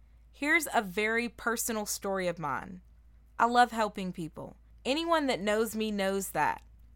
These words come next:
Anyone who senses my heart can feel I genuinely take joy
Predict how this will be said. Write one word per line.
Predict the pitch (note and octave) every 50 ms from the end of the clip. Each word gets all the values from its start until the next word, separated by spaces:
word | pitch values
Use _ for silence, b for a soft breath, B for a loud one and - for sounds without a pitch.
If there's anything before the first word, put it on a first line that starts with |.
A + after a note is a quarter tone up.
| - -
Anyone | A3 C4+ D#4 E4+ E4 D#4 D4 C4+
who | B3 C4+
senses | B3 - - - A#3 A3+ - - B3+ G#3 G3+
my | G3+ F#3+ F#3
heart | F#3 - F#3+ G3 - - -
can | - G3 F#3
feel | - - - A3 G#3 G3+ G3 D#3+
I | - E3+ F3+
genuinely | F3 - - - G#3 G#3 G#3+ A3+ A3+ A3+ A3 A3 A3 A3 A3 G#3+ - -
take | - - - A3 G#3+ F#3+ -
joy | - - F#3+ F#3+ F#3 E3+ D3 B2+ -